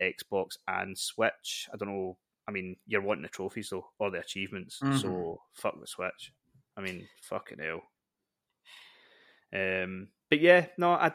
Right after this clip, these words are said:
Speaker 1: I did enjoy it. I liked the nods to Harry Potter. I liked, <sighs> I, I liked the sort of fan-, I, I'm not massive on fantasy, but I liked the fantasy setting, and they poked enough sort of fun. There's, like, a troll under the bridge and stuff like that, and he's wanting to play a game, and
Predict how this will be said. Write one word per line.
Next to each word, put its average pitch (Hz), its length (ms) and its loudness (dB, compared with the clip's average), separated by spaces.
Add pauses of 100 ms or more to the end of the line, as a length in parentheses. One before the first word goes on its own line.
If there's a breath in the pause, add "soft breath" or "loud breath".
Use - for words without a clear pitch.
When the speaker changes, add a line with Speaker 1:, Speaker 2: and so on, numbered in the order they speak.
Speaker 1:
I 165 100 6
did 170 220 6
enjoy 123 360 8
it. 120 40 8
I 101 40 8
liked 127 260 6
the 139 60 0
nods 131 280 4
to - 80 -8
Harry 123 240 4
Potter. 120 680 6
I 110 80 4
liked, 110 420 0 (1300 loud breath)
<sighs> - 440 -4
I, 139 100 0 (100)
I 165 40 6
liked 175 260 6
the 196 60 -2
sort 180 180 6
of 151 60 -2
fan-, 131 280 6
I, 120 180 -2
I'm 165 120 6
not 202 240 4
massive 123 560 0
on 107 120 0
fantasy, 131 580 0
but - 180 0
I 120 60 2
liked 117 340 0
the - 80 -2
fantasy 117 580 -2
setting, 117 600 2 (280 loud breath)
and 110 280 4
they 107 60 0
poked - 380 -2
enough 113 220 -2
sort - 240 0
of - 80 -4
fun. 107 380 2
There's, 110 160 -4
like, - 120 -10
a - 100 -12
troll 98 340 -4
under 98 200 -6
the 95 80 -6
bridge 98 460 -4
and 104 100 -4
stuff - 280 -6
like - 100 -6
that, 101 240 2
and - 80 -6
he's 98 200 -8
wanting 92 200 -4
to - 80 -20
play 104 160 0
a 92 80 0
game, 101 580 -2
and 95 200 -8